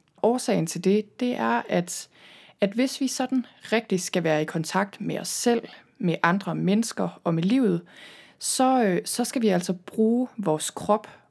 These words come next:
og vores sanser, fordi det er gennem kroppen og gennem sanserne, vi fornemmer verden, og, øh, og det er også den måde, vi tuner os ind på andre på. Så det er klart, hvis vi slet ikke er til stede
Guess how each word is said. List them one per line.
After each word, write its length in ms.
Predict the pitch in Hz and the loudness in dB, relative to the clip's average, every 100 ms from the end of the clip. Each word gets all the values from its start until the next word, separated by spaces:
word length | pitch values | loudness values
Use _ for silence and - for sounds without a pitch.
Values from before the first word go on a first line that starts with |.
| - | -2
og 100 | 202 | 2
vores 180 | 208 202 | 2 0
sanser, 480 | - 196 208 - | 0 0 0 -2
fordi 520 | - - 196 226 - - - - - _ - | -8 -4 0 0 -2 -8 -20 -20 -20 _ 0
det 100 | 233 | 0
er 40 | 208 | 2
gennem 380 | 240 247 170 151 _ _ - | 2 2 2 0 _ _ -12
kroppen 480 | - 254 269 262 - _ - | 0 0 4 2 0 _ -2
og 180 | 175 | -2
gennem 340 | 190 185 147 160 _ | 2 2 2 -6 _
sanserne, 680 | - - 214 233 - 196 170 | -10 0 2 2 0 0 0
vi 160 | 180 180 | 0 0
fornemmer 640 | - 170 170 220 240 165 - | 0 0 4 4 4 2 -4
verden, 600 | 175 175 185 220 214 180 180 - | -2 2 2 2 2 0 -2 0
og, 340 | 170 160 160 | 2 4 2
øh, 300 | 151 143 139 - - | 0 0 -2 -2 0
og 140 | 180 | 4
det 80 | 214 | 4
er 40 | |
også 280 | 196 214 226 | 4 2 0
den 120 | 202 | 2
måde, 200 | 196 202 | 4 4
vi 80 | 208 | 2
tuner 420 | 196 - 196 185 | -4 0 2 2
os 180 | 175 175 | 0 0
ind 160 | - 196 | -2 -2
på 240 | - 196 - | -2 -6 0
andre 280 | 175 220 - | 0 0 -6
på. 360 | - - - - - - - | -4 -6 -6 -20 -20 -20 -20
Så 140 | - 220 | -8 -2
det 140 | 247 | 0
er 40 | 247 | -2
klart, 360 | - 240 180 - | 0 0 0 -4
hvis 340 | 196 247 - | -2 -2 -2
vi 120 | 254 240 | -4 -4
slet 340 | - 220 220 | -2 0 2
ikke 180 | 202 196 | 2 2
er 80 | 156 | -2
til 180 | - | -2
stede 440 | 175 - 185 208 | -6 0 2 2